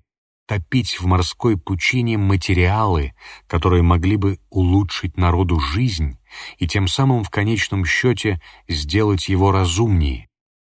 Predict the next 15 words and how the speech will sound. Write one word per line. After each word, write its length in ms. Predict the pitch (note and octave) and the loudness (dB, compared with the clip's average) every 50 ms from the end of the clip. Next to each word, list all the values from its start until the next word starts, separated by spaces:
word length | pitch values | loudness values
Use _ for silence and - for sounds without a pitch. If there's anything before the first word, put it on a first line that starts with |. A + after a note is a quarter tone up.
| _ _ _ _ _ _ | _ _ _ _ _ _
Даже 320 | D#2 D2 F#2+ G#2+ F#2 G2+ | -4 -2 0 0 0 0
когда 400 | F2 D#2+ G2 F#2 F2+ F#2 F2+ F2 | -2 -2 -2 0 0 0 2 2
оружие 500 | F2 F2+ G2 A2 A2 G2 E2 F#2 F#2 F2 | 2 2 2 0 0 0 0 0 2 2
не 140 | E2 E2 E2+ | 2 2 2
уничтожается 880 | F2 F2+ F2+ F2 E2+ - - F#2 E2+ D#2 F#2 G2+ G2 F#2+ E2+ - - F2+ | 2 2 2 2 0 -2 -2 -2 0 0 0 0 0 0 -2 -2 -2 0
на 160 | E2+ E2 D#2 | 0 0 0
поле 320 | - - F#2+ F2+ E2 E2 | 0 0 0 0 2 0
боя, 500 | D2 C#2+ D#2 G2 A2+ A2 F2+ D2+ C2+ - - _ _ _ _ _ _ _ | 0 0 0 0 2 2 0 0 -2 -6 -12 _ _ _ _ _ _ _
производство 880 | - - - F2 E2+ E2 D#2 D2 D#2+ E2+ G#2 B2+ A#2+ - - - F2+ F2+ | -4 -2 0 2 2 2 0 0 0 0 2 0 0 -2 -6 -4 -2 0
его — 420 | E2+ E2 E2 D#2+ D#2+ D#2+ C#2+ C2 - _ - - - - - _ - | 2 2 2 2 2 0 0 -2 -4 _ -20 -20 -20 -20 -20 _ -4
удобный 500 | G2 F#2 F#2 G2 D3 C#3+ B2 B2+ B2 A#2+ | -2 2 4 4 4 4 4 2 0 -2
способ 640 | - - - _ - B2+ B2 G#2+ - A#2 G#2+ - - _ | -4 -6 -8 _ -6 -6 -6 -4 -6 -8 -8 -10 -12 _
истратить 640 | - G#2 F2 - - - G#2+ A#2 A2+ - - G2+ F2 | -10 -8 -8 -6 -6 -6 -4 -4 -4 -6 -6 -6 -6
человеческий 840 | - - G2+ G2 G2 G2 G2+ G2 F#2 - F#2 F2 - - - F2 D#2+ | -4 -4 -2 0 0 2 0 0 -2 -2 -6 -6 -8 -8 -6 -6 -6
труд 420 | D2+ - G#2 G2+ C3 B2+ - - | -4 -2 -2 -2 -2 -2 -4 -8